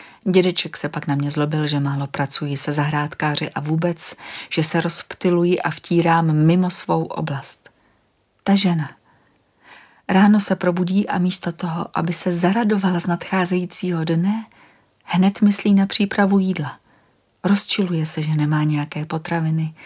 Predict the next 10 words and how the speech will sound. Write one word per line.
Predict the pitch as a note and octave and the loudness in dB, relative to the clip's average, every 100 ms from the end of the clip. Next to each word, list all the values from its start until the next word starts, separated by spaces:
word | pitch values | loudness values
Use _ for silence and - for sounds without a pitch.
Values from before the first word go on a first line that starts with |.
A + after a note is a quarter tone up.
| - - _ _ _ | -20 -20 _ _ _
Pak | D3+ | 0
nadává, | F3 E3 E3 E3 E3 D#3+ E3 | 4 4 4 2 2 0 0
že | D#3+ | 0
jí | D#3 | -2
chybí | D#3 D#3+ D#3 | -2 -2 0
něco, | D3+ D#3+ - E3+ D#3+ - - - - | -2 -4 -6 -6 -8 -12 -20 -20 -4
čím | - F#3 | 2 2
se | E3+ E3 | 4 2
ráno | D#3 D#3 D3+ | 2 2 0
mažete, | D3 D3+ D#3 D#3+ - E3+ | -2 -2 -4 -6 -6 -6